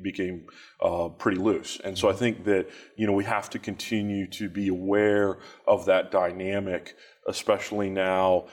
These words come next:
with the rise of the kind of non-bank lending crowd.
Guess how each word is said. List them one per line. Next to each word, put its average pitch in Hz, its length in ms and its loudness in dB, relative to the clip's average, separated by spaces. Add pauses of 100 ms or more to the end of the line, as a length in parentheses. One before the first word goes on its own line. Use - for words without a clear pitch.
(120)
with 101 300 0
the 92 80 -2
rise 90 760 2
of 87 440 2 (280)
the 92 200 0
kind 92 180 -4
of 87 60 -8
non-bank 87 480 -6
lending 85 320 -12
crowd. - 300 -4